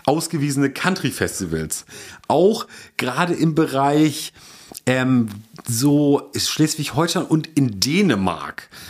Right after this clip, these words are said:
wurde viel gespielt bei so Veranstaltungen, die, die ausgewiesene Country-Festivals waren.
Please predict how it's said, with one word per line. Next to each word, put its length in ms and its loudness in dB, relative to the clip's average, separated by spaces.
wurde 260 2
viel 240 2
gespielt 460 0
bei 120 2
so 120 2
Veranstaltungen, 880 0
die, 180 2
die 160 -2
ausgewiesene 680 2
Country-Festivals 1160 -2
waren. 280 -4